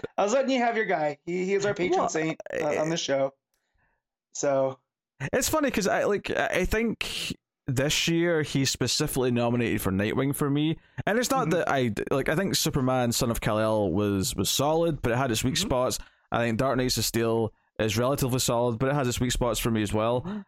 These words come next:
Speaker 2: I think Nightwing is so head and shoulders above those two that for me, that's what I'm saying I'm nominating him for. I'm nominating him for
Speaker 1: Yeah.
Speaker 2: Nightwing specifically. It's nice that
Speaker 1: Yeah.
Speaker 2: he's written other things this year,
Speaker 1: Mm-hmm.
Speaker 2: but Nightwing's what I'm saying I'm,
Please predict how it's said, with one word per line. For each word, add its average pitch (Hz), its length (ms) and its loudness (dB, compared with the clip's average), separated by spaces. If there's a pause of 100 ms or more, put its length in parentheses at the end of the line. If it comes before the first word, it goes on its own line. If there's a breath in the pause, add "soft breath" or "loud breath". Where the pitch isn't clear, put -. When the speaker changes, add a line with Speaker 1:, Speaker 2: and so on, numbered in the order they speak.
Speaker 2:
I 127 120 0
think 135 160 0
Nightwing 135 560 0
is 107 100 0
so 131 220 0
head 120 180 0
and 110 100 0
shoulders 113 300 0
above 107 260 -2
those 139 220 0
two 170 260 0 (420)
that 117 180 0
for 131 140 2
me, 123 220 2
that's 120 280 0
what 92 100 0
I'm 107 100 0
saying 110 240 0
I'm 98 120 0
nominating 98 440 0
him 87 80 -2
for. 87 260 0
I'm 104 140 0
nominating 110 500 0
him 98 100 0
for 101 180 -2
Speaker 1:
Yeah. 92 80 2
Speaker 2:
Nightwing 98 680 2
specifically. - 600 -4 (240)
It's 123 140 0
nice 190 220 2
that 156 60 0
Speaker 1:
Yeah. - 60 0
Speaker 2:
he's 120 140 0
written 127 200 2
other 110 160 2
things 147 260 0
this 104 220 2
year, 95 160 2
Speaker 1:
Mm-hmm. 254 180 0 (200)
Speaker 2:
but 113 120 0
Nightwing's 117 540 2
what 98 120 0
I'm 92 100 0
saying 98 280 0
I'm, 87 220 0